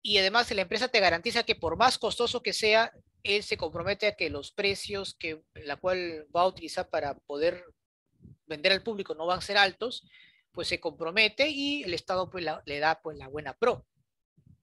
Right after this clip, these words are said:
¿Y por qué tienen esa capacidad estas empresas? Porque son empresas cuya economía son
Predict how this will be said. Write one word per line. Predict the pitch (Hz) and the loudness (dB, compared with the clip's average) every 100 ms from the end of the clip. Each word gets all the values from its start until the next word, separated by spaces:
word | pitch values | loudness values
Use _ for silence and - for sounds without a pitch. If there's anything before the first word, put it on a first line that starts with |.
| _ _ _ _ _ _ _ _ _ _ _ _ _ _ - | _ _ _ _ _ _ _ _ _ _ _ _ _ _ -10
¿Y | |
por | 196 262 - | 0 0 2
qué | 320 | 0
tienen | 320 302 | 2 0
esa | 294 277 | 2 2
capacidad | 247 214 202 - 240 | 2 2 0 2 0
estas | 254 226 | 0 -4
empresas? | 190 240 214 - | 0 0 0 -4
Porque | 170 160 | -6 -6
son | 214 220 | -6 -6
empresas | 214 190 220 208 233 226 - - | -8 -2 0 0 -2 -8 -12 -10
cuya | 180 | -4
economía | 156 160 147 160 196 | -4 -4 -8 -6 -6
son | - 202 | -4 -6